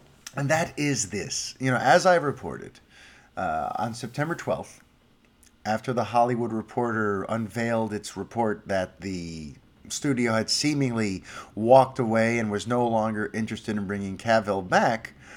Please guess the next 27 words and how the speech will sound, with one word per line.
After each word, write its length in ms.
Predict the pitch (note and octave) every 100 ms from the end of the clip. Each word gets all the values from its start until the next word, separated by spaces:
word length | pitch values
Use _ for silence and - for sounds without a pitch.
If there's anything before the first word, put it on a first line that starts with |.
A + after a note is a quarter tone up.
| - -
you 100 | F#3
know, 80 | F#3
I 180 | - D3+
reached 300 | E3+ E3 -
out 220 | C#3 C3
to 140 | C3+
a 60 | B2
source 360 | - C#3+ C#3 B2+
of 80 |
mine 300 | G#2+ A2 A#2
that 360 | G#2+ B2+ C#3 G2
day 320 | C#3+ C#3 F#2
to 80 | -
find 340 | - A2+ A2
out 160 | G#2 G2
what 180 | G#2+ E3
is 120 | C3
going 300 | B2+ C3 A#2+
on 200 | C3+ D#3+
here, 240 | A2+ F2+
'cause 220 | F#2+ G2 F#2+
you 140 | A#2+
didn't 180 | D3+ B2+
warn 240 | A#2+ D3+
me 120 | C#3
about 340 | A2 F#2+ F2+ -
this. 340 | G2+ B2 -